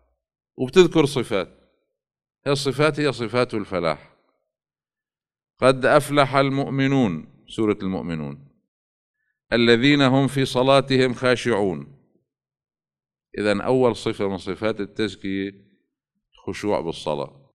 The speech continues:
خشوع بالصلاة موجود فينا ولا لا؟ بدنا ندقق هيك. هكذا ينبغي أن نستعرض هذه الأعمال مفردة مفردة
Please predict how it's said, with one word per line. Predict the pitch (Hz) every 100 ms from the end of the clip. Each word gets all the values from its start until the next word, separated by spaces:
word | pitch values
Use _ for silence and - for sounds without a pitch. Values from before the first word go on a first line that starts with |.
| -
خشوع | 101 127 113
بالصلاة | 107 - 113 98 80 76 _
موجود | 95 90 85 113
فينا | 107 117 120 123 117 - _ _ _ _ _ _ _
ولا | - 85 82
لا؟ | 80 82 -
بدنا | 85 92 92
ندقق | 101 107 82 76
هيك. | 80 73 - - 101
هكذا | 104 123 104 95 107
ينبغي | 101 90 85 78 85
أن | 85
نستعرض | 82 - 110 92 90
هذه | 85 82 95 95 90
الأعمال | 73 71 76 78 80 85 95 - - - _ _ _ _ _ _ _ _ _ _ _
مفردة | 98 95 110 127 131 120 107
مفردة | 98 92 92 85 80 87 92 90